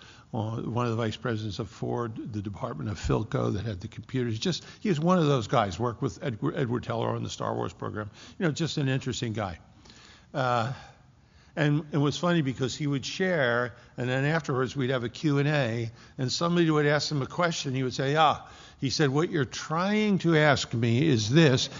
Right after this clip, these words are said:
and then he would answer the question. You've been around somebody so smart, they help you understand what you're trying to ask first 'cause you're even confused there, and then they answer your question, hopefully, so you can understand.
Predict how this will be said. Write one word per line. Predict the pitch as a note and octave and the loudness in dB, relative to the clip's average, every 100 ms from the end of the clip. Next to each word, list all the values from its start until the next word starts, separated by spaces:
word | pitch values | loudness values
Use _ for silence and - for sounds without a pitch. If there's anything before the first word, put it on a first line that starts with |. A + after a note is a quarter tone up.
| - | 4
and | C#3+ | 8
then | D#3 F#3 | 8 10
he | F3 | 8
would | E3+ | 10
answer | D#3+ D3+ D3+ | 8 6 4
the | C#3+ | 2
question. | D#3 C#3+ - A2 | 4 4 2 0
You've | D#3 F3+ | 2 4
been | F#3+ G3+ | 4 6
around | F3+ | 4
somebody | D#3+ F#3 F3 D3 | 4 4 4 4
so | F#3+ F#3+ | 6 4
smart, | - F3+ F#3 C#3+ - - - | 6 6 8 8 6 -4 4
they | E3 C3+ | 6 8
help | F3 E3+ E3+ | 8 8 8
you | D#3 | 8
understand | E3+ D#3 C3+ E3+ E3+ | 8 6 4 6 8
what | D3 D#3+ | 8 6
you're | A#2+ | 6
trying | C3+ D3 D3+ | 8 8 8
to | E3 | 8
ask | D3 D3+ - B2 | 8 8 6 6
first | B2 A#2+ - | 6 6 6
'cause | B2 | 6
you're | D3+ E3 | 8 8
even | C3 A#2+ | 8 6
confused | A#2+ G2+ C3+ B2+ C#3 | 4 6 6 6 8
there, | D3+ A2+ - - - | 8 8 4 -4 2
and | D3 C#3+ | 6 8
then | F3+ | 8
they | E3+ D#3+ | 8 8
answer | D#3+ C#3 | 6 6
your | C#3+ B2 | 4 6
question, | D3 C3+ C#3+ B2+ | 6 4 4 2
hopefully, | D3 B2 B2+ | 2 2 0
so | - | 2
you | C3 B2+ | 2 4
can | C#3 | 2
understand. | C3 B2+ F#3 D#3 | 2 2 2 2